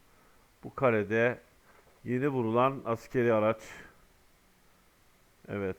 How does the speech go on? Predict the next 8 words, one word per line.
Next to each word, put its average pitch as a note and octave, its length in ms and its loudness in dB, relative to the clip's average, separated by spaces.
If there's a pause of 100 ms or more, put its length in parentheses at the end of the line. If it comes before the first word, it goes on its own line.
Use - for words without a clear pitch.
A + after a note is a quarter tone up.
şu A2+ 180 -10
anda F#2 300 -4
görüyoruz G2 600 -6
dumanları. G2 640 -4 (640)
Arkadaki A2+ 540 -4
araçlar B2 520 2 (120)
ilerliyor C3 680 2
hala. A2+ 560 2